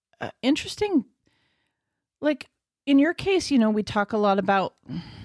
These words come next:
trend, well, you called them trends, but, like, you know, qualities of the murders and stuff that are the same. And this person was, like, shot him, st-, w-,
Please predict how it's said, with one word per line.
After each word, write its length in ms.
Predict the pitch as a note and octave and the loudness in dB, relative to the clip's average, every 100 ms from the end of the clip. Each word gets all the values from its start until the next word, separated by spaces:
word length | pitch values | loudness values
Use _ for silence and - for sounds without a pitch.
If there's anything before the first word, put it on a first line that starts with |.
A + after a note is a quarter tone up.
| - - - - | -20 -20 -20 -12
trend, 420 | - G#3+ G#3 G3+ F#3 | -4 0 2 2 2
well, 100 | F3 | 0
you 140 | F3+ | 0
called 220 | - G3 | 0 0
them 160 | G3 F3+ | 0 -2
trends, 540 | - E3+ E3 F3+ G3 | -2 0 2 2 0
but, 140 | - F3+ | -2 -2
like, 440 | E3+ E3+ - - | 0 -2 -8 -12
you 100 | G#3+ | -2
know, 140 | F#3+ E3+ | -2 -2
qualities 640 | - G3 G3 A3+ A#3+ G3+ | 0 2 4 4 2 2
of 100 | E3+ | 2
the 80 | E3+ | 2
murders 460 | D#3+ D#3+ F#3 G#3+ | 2 4 4 2
and 160 | A3 A3 | 0 -2
stuff 360 | - A3+ A3 | 0 0 0
that 200 | G3 E3+ - | 0 -2 2
are 140 | E3 | 2
the 100 | D#3+ | 2
same. 600 | D3+ - D#3+ D#3 G3+ A#3+ A3+ _ - | 0 0 2 2 2 2 0 _ -2
And 260 | F#3+ F#3+ F#3 - - _ _ _ _ _ _ _ _ G3 G3 | 2 2 0 -8 -20 _ _ _ _ _ _ _ _ -20 -8
this 160 | C#4+ F#4+ | -4 -2
person 680 | - A4+ - G#4 G4 F#4 C#4 | 0 0 0 -4 -2 -2 -4
was, 320 | A3+ A3+ A3 | -2 0 0
like, 200 | G#3 E3+ E3 - - _ F3+ | 2 0 -2 -16 -20 _ -18
shot 420 | - - A#3 C#4+ F4 | -8 0 2 2 2
him, 420 | F4 E4 E4+ D#4+ | 2 2 2 0
st-, 420 | - - - F3 | -4 -10 -10 -10
w-, 180 | E3 | -10